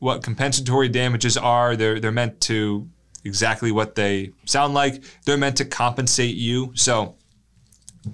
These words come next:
to think of it another way, um, because of Amber Heard's statements,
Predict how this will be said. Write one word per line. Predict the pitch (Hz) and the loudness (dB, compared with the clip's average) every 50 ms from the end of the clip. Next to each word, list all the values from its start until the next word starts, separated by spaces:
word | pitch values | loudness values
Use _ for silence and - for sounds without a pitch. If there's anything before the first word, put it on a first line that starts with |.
| - | -6
to | - 117 | -6 -6
think | 107 - - 139 127 117 | -6 -2 -2 -2 0 0
of | 123 113 | 2 0
it | 117 110 | 2 2
another | 107 104 113 117 117 117 110 | 2 2 2 2 2 2 2
way, | 110 113 110 110 107 110 - _ - - - - - - - - _ - | 2 2 2 0 -2 -4 -8 _ -20 -20 -20 -20 -20 -20 -20 -20 _ -2
um, | 110 101 98 98 95 92 92 87 87 - _ _ - _ _ _ _ _ - _ _ _ _ 110 | 0 0 0 0 0 -2 -4 -6 -10 -16 _ _ -20 _ _ _ _ _ -20 _ _ _ _ -2
because | 104 123 123 117 - - 131 131 135 127 135 | 0 0 0 2 2 2 2 2 4 2 2
of | 113 117 127 127 123 120 - - | 2 2 0 2 0 -2 -2 -2
Amber | 123 123 123 117 117 110 | 0 0 2 0 0 0
Heard's | - 123 117 113 107 - | 0 0 -2 0 0 0
statements, | - - - 117 117 - - 131 127 123 - - - | 0 0 0 0 -2 0 -2 -4 -2 -2 -2 -2 -4